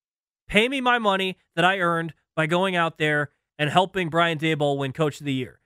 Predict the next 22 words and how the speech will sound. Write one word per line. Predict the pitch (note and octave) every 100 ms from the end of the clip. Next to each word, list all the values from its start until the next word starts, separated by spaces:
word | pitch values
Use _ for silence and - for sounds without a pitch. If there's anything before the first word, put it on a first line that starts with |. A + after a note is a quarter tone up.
| _ -
And | F3+ E3+
credit | - B3 D4
to | A#3+
Brian | A3 A3 G#3
Daboll, | G3 F#3 C#3 G2+
because | C3 C3+ D#3+ C#3
guess | G3+ -
what? | G3 F3 - _ _ _
If | D#3+ C#3+
Daniel | D#3 G3 B3
Jones | G3 F#3+ G3 A3+ A3+ - _
were | - C#3
playing | F3+ F3+
another | D#3 E3+ A#3+
year | G3+ G3 G3 F#3 _ -
under | E3+ E3+ D3
probably | C3+ - C4+ D#4+ D3 _ _ -
just | A#3+ D#4
about | G3+
any | F3+ D4+
other | A3
coach | - G#3+ F3+ - -